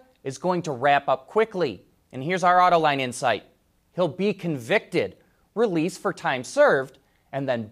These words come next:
banned from Japan for life.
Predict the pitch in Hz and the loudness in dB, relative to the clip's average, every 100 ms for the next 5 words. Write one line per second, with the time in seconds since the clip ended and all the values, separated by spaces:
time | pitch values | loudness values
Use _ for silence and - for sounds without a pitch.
0 | - 196 220 196 147 123 113 - - 196 | -4 -2 0 -4 -6 -8 -10 -12 -8 -8
1 | 104 107 - _ - 170 135 151 127 92 | -8 -12 -18 _ -4 -2 0 2 2 0
2 | - - | -14 -20